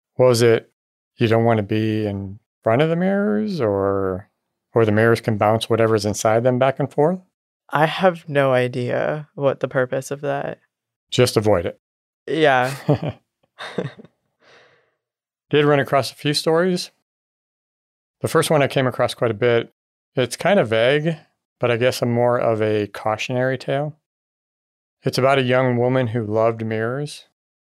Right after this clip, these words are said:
Speaker 1: She would go to yard and estate sales looking for mirrors, and one she found was a tall floor-to-ceiling mirror.
Speaker 2: Hmm.
Speaker 1: So lesson number one,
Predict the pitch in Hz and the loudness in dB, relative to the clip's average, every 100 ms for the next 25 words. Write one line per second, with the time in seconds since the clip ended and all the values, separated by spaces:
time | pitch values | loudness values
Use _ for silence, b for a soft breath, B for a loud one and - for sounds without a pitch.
0 | _ _ _ - - 127 117 131 131 117 | _ _ _ -14 -4 -2 2 2 2 2
1 | 117 127 131 117 107 - 123 135 151 151 | 2 4 2 -2 -4 -4 -4 -2 0 0
2 | 139 123 - 151 165 165 180 196 190 _ | 0 -2 -4 -6 -4 -2 -2 -2 -8 _
3 | _ _ _ _ 113 107 107 123 151 - | _ _ _ _ 0 0 0 2 2 0
4 | 139 - 135 135 139 123 117 110 110 107 | -2 0 0 2 0 -2 0 0 -2 -2
5 | 101 _ _ - 131 127 127 127 123 _ | -4 _ _ -4 2 4 4 4 0 _
6 | - - 120 120 113 - 117 107 107 107 | -20 -2 2 2 0 -2 -2 -2 -2 -6
7 | 107 _ - 104 - - _ _ _ _ | -10 _ -6 -6 -6 -14 _ _ _ _
8 | _ _ _ _ 139 139 120 _ - - | _ _ _ _ -8 -8 -10 _ -6 0
9 | 107 113 127 123 117 110 110 98 95 | 2 2 2 2 2 2 2 0 -4